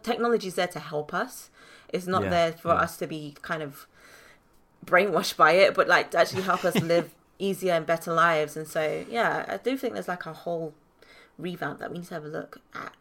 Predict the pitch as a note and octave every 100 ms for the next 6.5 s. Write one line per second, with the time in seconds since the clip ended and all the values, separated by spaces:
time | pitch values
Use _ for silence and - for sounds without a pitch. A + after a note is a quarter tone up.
0 | _ - - B2+ D3 D3 B2 B2+ G2+ A2+
1 | G2+ - C3 - F#2+ F#2+ F#2+ - _ -
2 | A#2 A2+ A#2+ A2+ G#2 G#2 - A2+ G#2 -
3 | A#2 - A2 - A#2 A2+ A2+ G2+ G2 G2+
4 | G#2 G#2+ G#2+ G2+ - - G2+ A2 G#2+ A#2
5 | A2+ A#2 G#2 A#2 A2 A2 G#2 A2+ A2 -
6 | G#2+ G2+ F#2+ - G#2